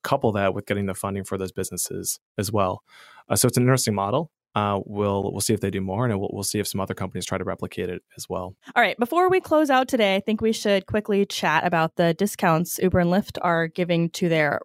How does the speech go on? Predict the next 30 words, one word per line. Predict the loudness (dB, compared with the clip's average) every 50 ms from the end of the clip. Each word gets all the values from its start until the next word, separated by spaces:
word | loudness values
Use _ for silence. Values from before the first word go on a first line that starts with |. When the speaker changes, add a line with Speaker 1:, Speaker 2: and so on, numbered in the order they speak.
| -10 -14 _ -4
Speaker 2:
um, | -2 -2 0 -2 -2 -4 -4 0
riders | 2 4 6 6 4 4 2 0 -2 -4
to | -4 -2 -2 0 -2 -2 0
encourage | -2 -2 0 4 4 4 4 4 2
them | 0 2 2 0 -2 -2
to | -2 -4 -4
get | -2 0 2 2 2
on | 2 2
the | 2 2 2
app. | 2 2 0 0 -4 -2
The, | -2 0 2 2
um, | 2 2 2 2 0 -2 -2 -4 -6 -12 -20 -20 -8 _
both | 4 4 4 4 2
companies | 0 0 2 2 2 0 0 -2 -2 -4 -4
are, | -2 0 2 2 2 2 2 0 -2 -4 _ _ _ _ _ _ _ _ _
um, | 0 0 2 4
offering, | 4 4 4 4 2 2 2 2 0 0 -2 -2
you | -4
know, | -4
ten | -4 0 2 2
percent | 4 4 4 4 4 4 4
discounts, | 2 2 2 2 2 4 4 4 4 2 2
fifty | 0 0 0
percent | 2 0 2 2 2 2 2
discounts | 2 0 0 0 0 2 2 2 2 0 -4 -12
to | -10 -4 -2 0 0 2
a | 2 2
really | 2 4 4 4 2
solid | 2 0 2 4 4 6 4 4
chunk | 2 2 2 2 2 0 -2